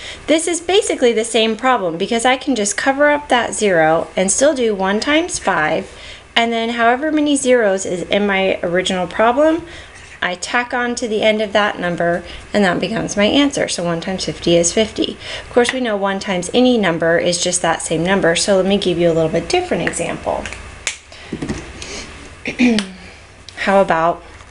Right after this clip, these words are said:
three times fifty? Works the same way. I can just cover up that zero. It, I do three times five, which is fifteen,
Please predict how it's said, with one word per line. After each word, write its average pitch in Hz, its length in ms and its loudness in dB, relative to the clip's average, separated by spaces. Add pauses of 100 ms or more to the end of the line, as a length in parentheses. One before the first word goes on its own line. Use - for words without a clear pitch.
(1300)
three 359 240 2
times - 340 -4
fifty? - 500 -6 (460)
Works 220 300 2
the 220 80 -4
same 190 320 0
way. - 480 -4
I 185 80 -2
can 190 180 -8
just - 220 -4
cover 302 320 0
up 311 180 0
that 311 260 0
zero. 175 540 0
It, 190 180 -2 (400)
I 190 120 0
do 190 180 0
three 233 300 0
times 285 360 2
five, 180 440 -2
which 175 180 -2
is 175 100 -6
fifteen, 180 720 0